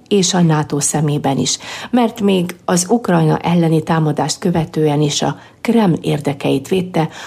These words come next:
az ország nyugati szövetségeseivel szemben." Az amerikai kritikákat viszont Orbán és miniszterei, továbbá vakbuzgó médiája is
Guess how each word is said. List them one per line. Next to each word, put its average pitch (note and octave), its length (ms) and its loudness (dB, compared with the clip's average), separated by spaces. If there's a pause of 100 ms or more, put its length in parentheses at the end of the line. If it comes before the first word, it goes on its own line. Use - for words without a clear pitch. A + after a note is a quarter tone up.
(120)
az - 200 -4
ország F#3 580 0
nyugati F3 440 0
szövetségeseivel C#3+ 1120 -2
szemben." C#3 500 -2 (260)
Az G#3+ 160 0
amerikai F#3+ 560 2
kritikákat F3 720 0
viszont E3 360 0
Orbán F3+ 400 2
és D3 200 0
miniszterei, D3+ 720 2
továbbá C3+ 680 -4
vakbuzgó E3+ 880 0
médiája F3 640 4
is G#3 240 2